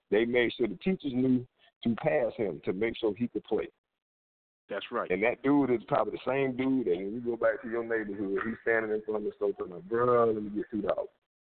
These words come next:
Speaker 1: Because he didn't learn nothing. And, and all the people that were using him to,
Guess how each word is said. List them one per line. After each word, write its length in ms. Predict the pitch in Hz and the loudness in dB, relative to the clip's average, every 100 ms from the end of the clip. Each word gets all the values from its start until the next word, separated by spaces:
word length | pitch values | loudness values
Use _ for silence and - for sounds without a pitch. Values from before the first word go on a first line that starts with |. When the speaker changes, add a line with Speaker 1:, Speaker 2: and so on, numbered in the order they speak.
| _ _ _ - | _ _ _ -8
Speaker 1:
Because 280 | 113 143 143 | -2 0 0
he 80 | 143 | 0
didn't 240 | 139 135 | 0 2
learn 320 | 143 143 127 | 2 2 0
nothing. 240 | 101 80 - | -4 -6 -10
And, 200 | 95 95 - | -8 -8 -4
and 120 | 107 | 0
all 200 | 104 127 | 2 2
the 80 | 139 | 2
people 280 | - 156 131 | 0 0 2
that 200 | 131 113 | 4 4
were 140 | 110 104 | 2 0
using 480 | 113 160 165 135 | 0 2 2 0
him 300 | 117 113 104 107 _ _ _ _ - | 2 2 0 -6 _ _ _ _ 0
to, 280 | 135 107 | 2 4